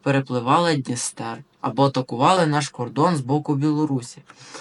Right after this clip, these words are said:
Цим особам заборонено в'їзд на три-п'ять років. Е, ну, по-друге, ну, і це дуже важливо,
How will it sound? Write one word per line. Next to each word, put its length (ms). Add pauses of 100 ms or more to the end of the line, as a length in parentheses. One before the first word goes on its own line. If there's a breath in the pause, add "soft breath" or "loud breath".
(280 loud breath)
Цим 220
особам 440
заборонено 680
в'їзд 320
на 120
три-п'ять 1040
років. 460 (1120 loud breath)
Е, 260
ну, 360 (120)
по-друге, 920 (340)
ну, 240
і 60
це 200
дуже 280
важливо, 680